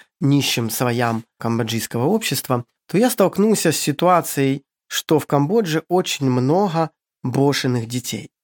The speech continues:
В каком смысле брошенных? Зачастую она даже, а, это не то чтобы уличные дети, хотя на улице тоже много живет детей. Но по специфике буддийского верования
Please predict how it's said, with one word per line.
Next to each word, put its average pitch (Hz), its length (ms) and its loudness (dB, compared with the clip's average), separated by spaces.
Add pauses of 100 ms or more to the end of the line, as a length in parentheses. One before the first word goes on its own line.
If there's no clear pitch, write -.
(220)
В - 20 -14
каком 185 240 2
смысле 131 360 0
брошенных? - 600 -8 (100)
Зачастую 151 440 2
она 202 120 4
даже, 185 260 2
а, 170 180 0
это 175 280 0
не 180 100 2
то 262 100 -2
чтобы 160 380 0
уличные 127 560 0
дети, 110 300 -4
хотя 131 280 0
на 139 120 4
улице 156 300 2
тоже 147 260 2
много 110 260 -4
живет 110 260 -6
детей. - 380 -10 (160)
Но 190 280 6
по 220 120 4
специфике 190 960 0 (180)
буддийского 147 840 0
верования 127 760 0